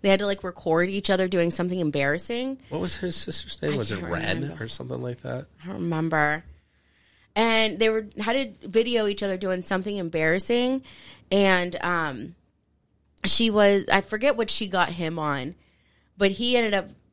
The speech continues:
Speaker 1: getting a video of her boyfriend cheating on her.
Speaker 2: Yeah.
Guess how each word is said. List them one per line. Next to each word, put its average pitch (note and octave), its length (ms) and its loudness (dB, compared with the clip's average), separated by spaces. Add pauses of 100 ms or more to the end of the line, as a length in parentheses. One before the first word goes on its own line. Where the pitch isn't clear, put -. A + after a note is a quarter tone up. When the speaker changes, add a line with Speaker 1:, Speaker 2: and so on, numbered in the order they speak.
(100)
Speaker 1:
getting F#3+ 260 4
a F3 60 4
video F3 360 4
of D#3+ 100 2
her F3+ 180 4
boyfriend E3+ 640 -2
cheating F3+ 460 -4
on C#3+ 160 0
her. C3+ 340 -2 (160)
Speaker 2:
Yeah. G#2 240 4